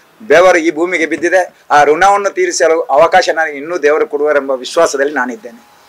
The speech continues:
ಮಾಧ್ಯಮದವರ ಸಹಕಾರದಿಂದಲೇ ಸಂತೋಷ್ ಕುಮಾರ್ ಬೋಲಿಯಾರ್ ಅಂದ್ರೆ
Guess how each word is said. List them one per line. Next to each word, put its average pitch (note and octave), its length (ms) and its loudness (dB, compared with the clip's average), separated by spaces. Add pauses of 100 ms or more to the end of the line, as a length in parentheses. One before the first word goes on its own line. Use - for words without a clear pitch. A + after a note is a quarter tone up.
(440)
ಮಾಧ್ಯಮದವರ D#3+ 560 2
ಸಹಕಾರದಿಂದಲೇ E3 800 0
ಸಂತೋಷ್ E3 380 -4
ಕುಮಾರ್ D#3 240 -2
ಬೋಲಿಯಾರ್ D#3 340 2
ಅಂದ್ರೆ D#3 400 -2